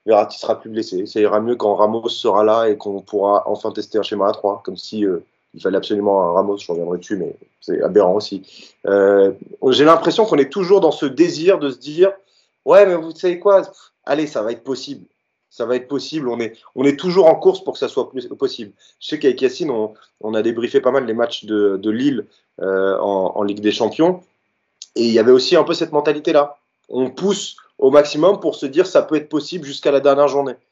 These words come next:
Et, euh, pour Lille, ça tourne bien parce qu'ils ont réussi à faire le job, notamment à Séville ou contre, ou contre Salzbourg, là, euh, là sur le,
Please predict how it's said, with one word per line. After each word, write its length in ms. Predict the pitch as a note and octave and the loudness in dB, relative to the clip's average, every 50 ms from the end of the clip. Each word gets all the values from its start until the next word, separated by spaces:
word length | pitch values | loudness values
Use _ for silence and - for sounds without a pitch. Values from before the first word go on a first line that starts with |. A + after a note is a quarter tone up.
| _ _ _ _ _ _ - | _ _ _ _ _ _ -10
Et, 220 | F#2+ G#2 G#2+ G#2 G2+ | -6 -2 -2 0 0
euh, 200 | G2 F#2+ F#2+ - - _ _ _ _ _ _ _ | -2 -2 -4 -8 -10 _ _ _ _ _ _ _
pour 160 | - A#2 B2 | -4 -2 0
Lille, 160 | C3 B2+ G#2 | 0 -2 -2
ça 120 | - G#2+ | -4 -4
tourne 220 | - A2 G#2 G#2 G#2 | -2 -2 -2 -2 0
bien 180 | G#2+ B2 B2+ | 0 0 0
parce 160 | G#2 G2+ - - | 0 -2 -8 -10
qu'ils 200 | G#2 G2 F#2 G2 | -10 -8 -8 -6
ont 60 | F#2+ | -6
réussi 220 | G2 F#2+ - A2+ | -6 -6 -6 -6
à 60 | G2 | -6
faire 140 | - - G2 | -6 -6 -4
le 120 | G2 G2 F#2+ | -4 -4 -2
job, 180 | A2 A2 G2+ | -2 -4 -4
notamment 300 | F#2+ E2+ F#2+ F2+ F#2+ F#2+ | -4 -6 -6 -4 -4 -4
à 40 | F#2+ | -4
Séville 340 | - - F#2+ G2+ G#2+ G#2 G2+ | -6 -6 -6 -6 -6 -6 -6
ou 80 | F#2 | -8
contre, 440 | F2 - F#2 F2+ - - F#2 F2 - - - - _ _ - | -10 -12 -14 -16 -10 -8 -6 -6 -6 -8 -14 -20 _ _ -8
ou 100 | G2 F#2 | -8 -6
contre 240 | G2 G2+ - - G2+ | -4 -6 -4 -4 -4
Salzbourg, 500 | - A2 F#2+ F#2+ F#2 G#2+ A2 G2+ F#2 G2 | -2 -2 -2 -2 -2 0 0 0 2 2
là, 200 | G2 F#2+ F#2 F2 | 2 2 2 0
euh, 320 | E2 E2 E2 E2 E2+ - - | 0 -2 -2 -2 -4 -4 -2
là 180 | G2 G2 G2 | 0 0 0
sur 240 | F#2 - - G2 F2 | 0 -2 -2 -4 -2
le, 200 | F2 F2 E2+ E2 | 0 0 0 -2